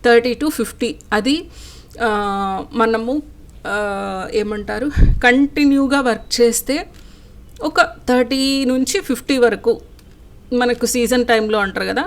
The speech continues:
సీజన్తో సంబంధం లేకుండా కంటిన్యూ వర్క్ చేసినా కూడా మనం దీనిలో ఇంకా వర్క్ యాడ్ చేసుకుంటే, స్టోన్ వర్క్ అలాంటివి యాడ్ చేసుకుంటే ఒక ఫిఫ్టీ వరకు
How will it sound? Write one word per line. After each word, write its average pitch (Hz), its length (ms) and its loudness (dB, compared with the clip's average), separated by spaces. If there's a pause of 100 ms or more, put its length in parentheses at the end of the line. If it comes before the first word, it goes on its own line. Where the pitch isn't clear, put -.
సీజన్తో 240 460 0
సంబంధం 240 400 -2
లేకుండా 226 320 -2
కంటిన్యూ 247 640 0
వర్క్ 240 280 0
చేసినా 233 260 2
కూడా 247 240 -4 (760)
మనం 247 340 2
దీనిలో 254 400 2
ఇంకా 240 380 2 (220)
వర్క్ 226 300 0
యాడ్ 214 380 2
చేసుకుంటే, 226 640 0 (1300)
స్టోన్ 233 320 2
వర్క్ 240 220 0
అలాంటివి 208 380 -4
యాడ్ 196 260 -4
చేసుకుంటే 202 440 -6
ఒక 277 160 -2
ఫిఫ్టీ 196 380 -10
వరకు 190 420 -4